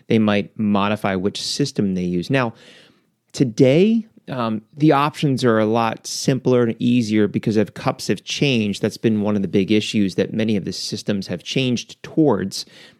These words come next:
is offering larger head sizes at smaller outer cup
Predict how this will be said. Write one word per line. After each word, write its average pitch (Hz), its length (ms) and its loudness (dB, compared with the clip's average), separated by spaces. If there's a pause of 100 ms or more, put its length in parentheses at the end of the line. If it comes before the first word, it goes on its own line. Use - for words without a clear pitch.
(140)
is 113 340 4 (140)
offering 113 580 0
larger 107 380 0
head 98 300 -4
sizes 101 720 -4 (400)
at 110 160 0
smaller 107 600 0
outer 107 300 0
cup - 380 -4